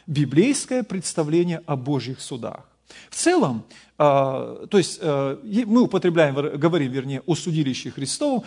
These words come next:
мы не будем рассматривать факт пришествия Христа, мы не будем много-много вопросов рассматривать, о которых, э, много говорит книга Откровения. Мы, в общем, сосредоточим внимание на то,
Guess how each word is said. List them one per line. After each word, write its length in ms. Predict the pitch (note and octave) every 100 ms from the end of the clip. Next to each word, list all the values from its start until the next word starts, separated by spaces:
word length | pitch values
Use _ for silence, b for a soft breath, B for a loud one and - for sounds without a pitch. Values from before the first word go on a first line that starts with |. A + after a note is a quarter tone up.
| B
мы 160 | F#3 A3+
не 80 | C4+
будем 360 | C4 F3+ D3
рассматривать 600 | D3 C#3+ - D#3 C3 B2
факт 300 | - A3 A3
пришествия 540 | - F#3 - E3+ - D3+
Христа, 520 | D#3 D3 - D3+ C3 B B
мы 140 | F#3 A3
не 100 | A#3
будем 380 | A#3+ F#3 F3+ -
много-много 720 | F3 G#3 C4+ A3+ G3+ G#3 D#3+
вопросов 580 | D3+ E3 C#4 A#3+ A3 G#3
рассматривать, 540 | G#3 - G#3 F#3+ F3
о 40 | E3+
которых, 380 | F3 F3+ F3 - B B
э, 220 | D#3+ D#3
много 360 | F3 G3 F3+ E3
говорит 360 | E3+ E3 D#3+
книга 240 | F3 D#3+ D3+
Откровения. 420 | D3 E3+ E3 F3
Мы, 120 | G3
в 120 | G3
общем, 300 | D#4 - G3
сосредоточим 600 | C#3+ E3+ D#3+ G3 B3+ - D3+
внимание 400 | F3 G#3 G3 F3
на 120 | F3
то, 220 | B3+